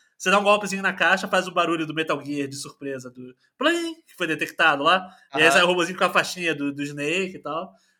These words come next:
Speaker 1: E aí ele vai fazendo isso, tem o robozinho com a roupinha do Journey, escalando uma montanha.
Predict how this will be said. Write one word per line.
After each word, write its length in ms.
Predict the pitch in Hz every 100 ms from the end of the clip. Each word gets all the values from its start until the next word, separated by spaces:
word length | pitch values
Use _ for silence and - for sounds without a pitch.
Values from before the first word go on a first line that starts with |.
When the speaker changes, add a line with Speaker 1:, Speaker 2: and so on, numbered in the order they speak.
| _
Speaker 1:
E 100 | 170
aí 80 | 180
ele 120 | 226
vai 160 | 240 254
fazendo 340 | 285 262 285
isso, 220 | 254 240
tem 100 | 214
o 80 | 180
robozinho 340 | 170 185 170 190
com 100 | 180
a 20 |
roupinha 280 | 170 175 170
do 140 | 160
Journey, 580 | 156 165 185 180 147 135
escalando 400 | 139 160 147 156
uma 120 | 151
montanha. 840 | 147 139 147 165 170 151 143 139